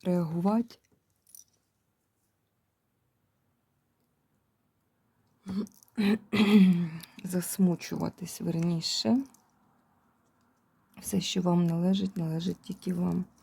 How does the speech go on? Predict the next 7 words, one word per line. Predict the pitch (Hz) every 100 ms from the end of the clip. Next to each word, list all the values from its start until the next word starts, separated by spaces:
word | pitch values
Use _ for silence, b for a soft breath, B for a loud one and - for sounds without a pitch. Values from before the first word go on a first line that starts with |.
| B B B B B -
Зараз | 185 190 190 -
я | 190
хочу | - 180 -
подивитися, | - 175 175 190 196 196 - 202 220
як | 170 180 -
саме | - 202 196 185 175
пройде | - 185 175 175 175 196